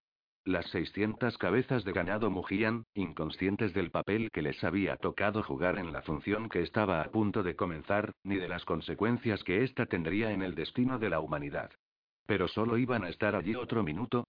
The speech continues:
ya que los vaqueros empezaron a prepararlas para la carrera por la supervivencia que estaban a punto de emprender. A tres kilómetros del ganado,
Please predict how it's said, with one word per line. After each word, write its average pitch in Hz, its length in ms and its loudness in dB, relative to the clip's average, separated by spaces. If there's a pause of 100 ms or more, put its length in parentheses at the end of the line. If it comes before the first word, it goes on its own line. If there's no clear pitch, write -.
ya 101 180 4
que 117 100 2
los 95 160 0
vaqueros 120 420 0
empezaron 95 520 0
a 90 60 -4
prepararlas 92 580 2
para 90 180 0
la 82 80 -2
carrera 98 400 2
por 92 180 -2
la 90 140 -2
supervivencia 92 840 0
que 71 140 -4
estaban 123 360 2
a 90 80 0
punto 107 360 0
de 98 100 2
emprender. 85 540 -2 (800)
A 92 120 0
tres 110 320 2
kilómetros 95 560 0
del 104 120 0
ganado, 104 440 -2